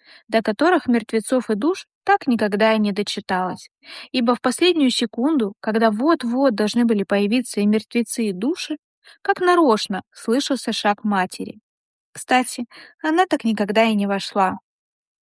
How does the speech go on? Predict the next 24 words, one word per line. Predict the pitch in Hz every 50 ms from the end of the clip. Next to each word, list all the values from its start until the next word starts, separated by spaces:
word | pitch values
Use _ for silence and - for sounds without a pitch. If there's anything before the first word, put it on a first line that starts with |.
| - 269
Всегда | - - 233 214 196 262 320
только | - - 285 240 - 226
в | 196 214
нужную | 226 240 240 220 214 202 202 196
минуту, | 190 196 202 269 349 359 - 302 294 - - - - -
как | - 339 339 _
по | - 320
заводу, | 294 285 269 240 247 247 240 220 220 220 _
проходила. | - - 233 - - 226 202 190 196 190 202 - - 208 - _ _ _ - - - -
И | - 220
я, | 214 196 214 220 247 269 240 -
обмирая | - 208 208 190 214 214 214 220 247 285 294 247
от | 208 -
совсем | - 214 208 - - 285 294 294
уже | 254 226 220
другого, | 202 202 214 214 208 220 247 269 262 208 190
живого | 185 - - 214 202 214 247 262 226 190
страха, | 175 - - - 202 208 262 294 - - 240 240 - - - - - _
пихала | - 240 220 - - 233 262 311 285 240 208
огромную | 202 - - 233 269 285 277 254 233 233 214
книгу | - - 226 240 277 262 254 226
под | - 240 -
кровать, | - - 294 294 285 269 226 180 - - - _ _ _
ту. | - 302 262 190 -